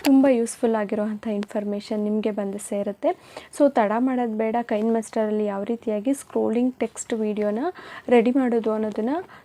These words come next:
ತೋರಿಸ್ಕೊಡ್ತೀನಿ. ಬನ್ನಿ ವಿಡಿಯೋನ ಸ್ಟಾರ್ಟ್ ಮಾಡೋಣ. So, ಮೊದಲನೇದಾಗಿ Pixel Lab ಅಪ್ಲಿಕೇಶನ್ ಓಪನ್ ಮಾಡ್ಕೊಳ್ಳಿ. ನೆಕ್ಸ್ಟು ಈ ರೀತಿ ಇಂಟರ್‌ಫೇಸ್ ಬರುತ್ತೆ.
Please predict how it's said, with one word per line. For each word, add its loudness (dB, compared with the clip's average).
ತೋರಿಸ್ಕೊಡ್ತೀನಿ. 0
ಬನ್ನಿ 4
ವಿಡಿಯೋನ 0
ಸ್ಟಾರ್ಟ್ -2
ಮಾಡೋಣ. -6
So, 2
ಮೊದಲನೇದಾಗಿ -2
Pixel -4
Lab -4
ಅಪ್ಲಿಕೇಶನ್ -8
ಓಪನ್ -6
ಮಾಡ್ಕೊಳ್ಳಿ. -4
ನೆಕ್ಸ್ಟು -8
ಈ -6
ರೀತಿ -8
ಇಂಟರ್‌ಫೇಸ್ -6
ಬರುತ್ತೆ. -6